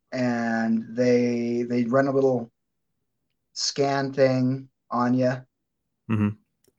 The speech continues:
Speaker 1: See how you, uh, react to different spectrums, and then they, they, they custom make you a lens that,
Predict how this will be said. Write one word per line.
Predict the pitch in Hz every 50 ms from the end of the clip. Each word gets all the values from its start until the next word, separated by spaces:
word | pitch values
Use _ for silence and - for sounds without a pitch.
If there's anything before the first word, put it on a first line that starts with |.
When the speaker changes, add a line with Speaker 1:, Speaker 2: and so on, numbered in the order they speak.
| _ _ _ _ _ _ _ - _ _ _ _ _ -
Speaker 1:
See | - - - 151 139
how | 135 131 127
you, | 123 123 123 123 123 127 123 120
uh, | 117 113
react | 110 110 123 127 127 123 110 113 - - - - - _
to | - 123
different | 113 113 - - 120 113 117 -
spectrums, | - - 120 110 110 123 127 143 131 135
and | 127 127
then | 127 127 131 127
they, | 127 127 123 131 131 123 - - _ _ _ _ _ _ _ _
they, | - 131 127 127 - _ _ _
they | - 127 123
custom | 120 - 143 135 - - 156 151
make | 143 147 147 -
you | 151 147 147 147 143 143 139 143 - _ - _ _ _ _ _ _ _ _ _ _ _ _ _ _ _ _ _ _ _ _ _ _ _ _ _ _ -
a | - 127
lens | 131 190 202 175 156 135 127
that, | 135 127 123 120